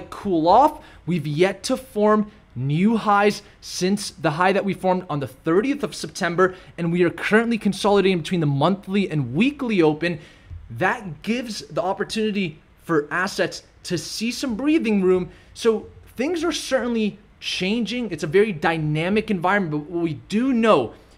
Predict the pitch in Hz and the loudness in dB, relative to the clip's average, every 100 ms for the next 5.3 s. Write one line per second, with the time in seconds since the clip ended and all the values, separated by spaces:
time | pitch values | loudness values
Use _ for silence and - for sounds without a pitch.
0 | _ 180 147 165 - - - 131 156 - | _ -4 0 -2 -2 -10 -20 -6 -4 -4
1 | - 202 254 175 - 156 156 - 180 208 | -2 4 4 4 -6 -6 -6 -6 -6 -4
2 | 226 214 214 156 143 175 202 196 190 190 | -4 -2 -2 -2 0 0 0 -2 -2 -6
3 | - 185 151 - 143 175 175 - 185 190 | -6 -6 -6 -8 -2 -2 -2 -4 0 0
4 | 190 180 151 117 - - 185 180 160 - | 0 -4 -4 -2 -4 -4 -4 -4 -8 -6
5 | 247 247 202 | 0 2 0